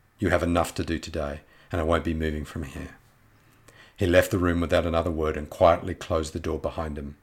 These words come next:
Talandra looked back at the list of students she had been reviewing.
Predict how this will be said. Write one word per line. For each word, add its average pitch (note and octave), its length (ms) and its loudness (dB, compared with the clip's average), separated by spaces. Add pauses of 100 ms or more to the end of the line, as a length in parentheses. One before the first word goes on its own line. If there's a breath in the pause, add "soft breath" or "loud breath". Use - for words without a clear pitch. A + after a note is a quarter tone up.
(960 soft breath)
Talandra E2 480 2
looked E2+ 300 -4
back F2 220 4
at - 100 -10
the G2 80 -4
list F2+ 240 -2
of G2 80 -8
students F2+ 500 0
she - 100 -6
had C#2 120 -8
been E2+ 200 -4
reviewing. D#2+ 440 -6